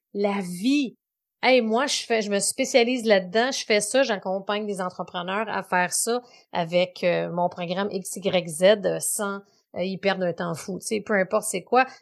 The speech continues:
Mais plus c'est simple, là, ça va être plus facile. Là, parce qu'il faut que vous sachiez déjà c'est quoi votre expertise, puis que ça soit, euh, super clair, puis que vous avez une offre avec ça pour après commencer à inviter les gens dans vos podcasts,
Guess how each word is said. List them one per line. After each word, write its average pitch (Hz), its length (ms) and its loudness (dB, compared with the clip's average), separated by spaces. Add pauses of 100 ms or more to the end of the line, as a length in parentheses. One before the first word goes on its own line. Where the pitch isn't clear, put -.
Mais 202 100 4
plus 254 300 0
c'est 233 260 -2
simple, 269 500 0 (280)
là, 247 180 8
ça 254 160 2
va 220 120 6
être 220 80 -2
plus 208 180 -6
facile. 196 520 -2 (360)
Là, 277 240 4
parce 277 180 0
qu'il 247 140 -4
faut 453 260 6
que 330 220 2 (260)
vous 202 160 -4
sachiez 247 640 2
déjà 233 380 4
c'est - 160 -4
quoi 285 140 0
votre 247 160 -4
expertise, 285 580 -8
puis 208 100 -20
que - 60 -14
ça 196 180 -4
soit, 247 420 2 (380)
euh, 185 380 2
super 220 760 0
clair, 262 640 2
puis 208 120 -8
que 185 60 -8
vous 202 140 0
avez 202 160 2
une 202 180 2
offre - 160 2
avec 220 240 2
ça 320 220 4 (100)
pour 240 160 4
après 269 400 0 (680)
commencer 214 480 2 (120)
à 277 80 0
inviter 208 320 -2
les 214 200 0
gens 220 220 -2
dans 190 300 -4
vos 190 240 -6
podcasts, - 640 -8